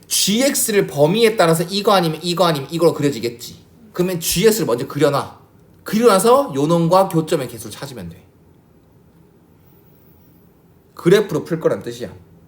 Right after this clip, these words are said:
우변은 그대로 놔두고 좌변이 범위에 따라 나뉘니까 좌변을 정리하는 거야.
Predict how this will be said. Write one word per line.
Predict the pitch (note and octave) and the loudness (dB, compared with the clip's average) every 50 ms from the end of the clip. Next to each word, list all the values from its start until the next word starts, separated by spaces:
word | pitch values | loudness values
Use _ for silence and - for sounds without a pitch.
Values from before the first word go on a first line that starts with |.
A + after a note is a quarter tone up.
| _ _ _ _ - _ _ _ _ _ _ - - - _ _ | _ _ _ _ -20 _ _ _ _ _ _ -20 -20 -20 _ _
우변은 | - A3+ A3+ A3 B3 B3+ B3 | -4 0 4 6 6 6 6
그대로 | A#3+ F#3+ G3 G3+ | 4 2 0 0
놔두고 | F#3 B2 - - - C#3+ D3+ F#3+ G#3+ F3+ C#3 - | 0 -2 -4 -6 -8 -6 -4 0 0 0 0 0
좌변이 | - - - - - D#3 D#3 G3+ A3+ B3 B3+ G3 | -4 -8 -8 -4 -4 0 4 4 4 4 2 -2
범위에 | - C3+ C3 C#3 D#3 G3 G3 E3 | -4 -4 -2 0 0 0 0 -2
따라 | D#3+ B2 G2+ | -2 -4 -4
나뉘니까 | G2+ B2+ D#3 D#3 B2+ - - C#3 C#3 C#3 A2 F2+ E2+ - - - - - _ | -4 -6 -6 -6 -6 -8 -8 -8 -8 -6 -8 -10 -12 -16 -20 -20 -20 -20 _
좌변을 | - - - - C#3 C3+ C#3+ D#3+ D#3+ A3+ A#3 A#3 B3 B3 A#3+ | -12 -12 -10 -6 -4 -2 0 2 4 4 6 6 6 4 4
정리하는 | A#3+ - C3 A#2 A#2+ B2+ C#3+ D3+ D#3 D#3+ D#3+ C#3 | 2 -4 -10 -10 -10 -8 -6 -4 -4 -4 -4 -4
거야. | A#2 G2 F2 - | -6 -8 -8 -12